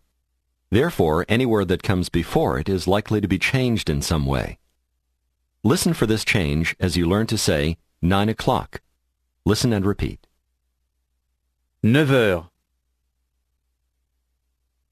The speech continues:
Speaker 2: Neuf heures. Neuf.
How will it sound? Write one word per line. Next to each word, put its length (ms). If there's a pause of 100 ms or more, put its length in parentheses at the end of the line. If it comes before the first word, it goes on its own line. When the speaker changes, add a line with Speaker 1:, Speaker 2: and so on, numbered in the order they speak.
(1200)
Speaker 2:
Neuf 260
heures. 400 (3000)
Neuf. 480